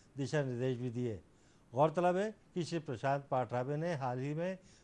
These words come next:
पत्र सूचना कार्यालय भोपाल में अपर महानिदेशक का पदभार ग्रहण किया है। श्री पाठराबे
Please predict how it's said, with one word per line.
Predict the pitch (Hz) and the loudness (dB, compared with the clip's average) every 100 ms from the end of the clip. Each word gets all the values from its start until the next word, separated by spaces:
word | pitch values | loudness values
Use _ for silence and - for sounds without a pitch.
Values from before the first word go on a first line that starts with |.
| - | -2
पत्र | 160 160 165 | -2 0 -2
सूचना | 156 143 151 | -2 -2 0
कार्यालय | 131 127 135 151 | 0 0 0 0
भोपाल | 123 110 143 165 | -2 2 2 2
में | 175 202 - - - - | 0 -4 -6 -18 -18 -6
अपर | 165 170 | 0 2
महानिदेशक | 156 143 143 139 120 151 | 2 0 0 -2 -2 -4
का | 160 | -2
पदभार | 139 123 123 135 | -2 -2 0 0
ग्रहण | 123 120 | 0 -4
किया | 120 139 139 | -2 -2 -2
है। | 175 196 - - - | -2 -6 -16 -20 -8
श्री | - | -4
पाठराबे | 151 151 135 139 151 180 202 | 4 4 4 2 2 0 -2